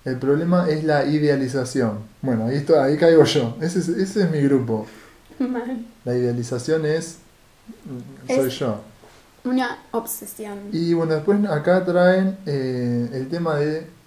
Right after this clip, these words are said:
Speaker 1: "Creo que la obsesión tiene que ver con el capitalismo". Es como una <laughs> mirada más que se nos escapa, me parece.
Speaker 2: Marxista,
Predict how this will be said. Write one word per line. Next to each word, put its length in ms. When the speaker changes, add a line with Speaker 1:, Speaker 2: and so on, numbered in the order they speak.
Speaker 1:
"Creo 300
que 160
la 100
obsesión 460
tiene 220
que 80
ver 180
con 180
el 100
capitalismo". 920
Es 140
como 360
una 220
<laughs> 80
mirada 260
más 480
que 220
se 160
nos 140
escapa, 440
me 180
parece. 460
Speaker 2:
Marxista, 680